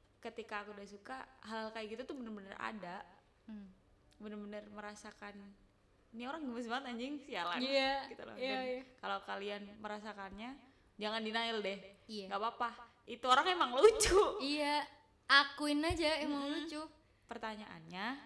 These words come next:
Speaker 1: worth it nggak buat diperjuangkan? Gitu
Speaker 2: Untuk
Speaker 1: aja.
Speaker 2: jadi pasangan hidup.
Speaker 1: Mm-mm.
Speaker 2: Pasangan ya.
Speaker 1: Nah, oke.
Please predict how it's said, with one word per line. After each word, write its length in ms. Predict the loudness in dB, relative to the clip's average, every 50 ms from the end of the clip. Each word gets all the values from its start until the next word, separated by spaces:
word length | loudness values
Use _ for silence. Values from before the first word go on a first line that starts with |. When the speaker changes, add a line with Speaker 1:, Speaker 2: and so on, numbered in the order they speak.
| -16 -12
Speaker 1:
worth 300 | -8 -6 -6 -6 -6 -8
it 100 | -10 -10
nggak 240 | -8 -6 -6 -6 -6 -4
buat 120 | -6 -6
diperjuangkan? 960 | -6 -6 -6 -6 -6 -6 -4 -2 -2 -2 -2 -4 -6 -6 -4 -4 -4 -4 -6 -8 -10
Gitu 140 | -10 -10 -8
Speaker 2:
Untuk 180 | -8 -8 -8
Speaker 1:
aja. 160 | -10 -8 -6 -6 -6
Speaker 2:
jadi 160 | -4 -6 -8
pasangan 560 | -6 -6 -6 -6 -4 -6 -6 -6 -6 -6 -6
hidup. 480 | -6 -8 -8 -8 -8 -8 -6 -6 -6 -6 -8 -14
Speaker 1:
Mm-mm. 160 | -18 -18 -8
Speaker 2:
Pasangan 680 | -4 -4 -2 -2 -2 -2 -2 -2 -2 -2 0 0 -2
ya. 340 | -2 -4 -6 -8 -10 -10 -12 -12 -14 -16 -20 _ _ -20 -20 -20 -20 -20 -20 _ _
Speaker 1:
Nah, 200 | -20 -20 -20 -20 -20 -20 -16 -14 -14
oke. 260 | -12 -10 -10 -12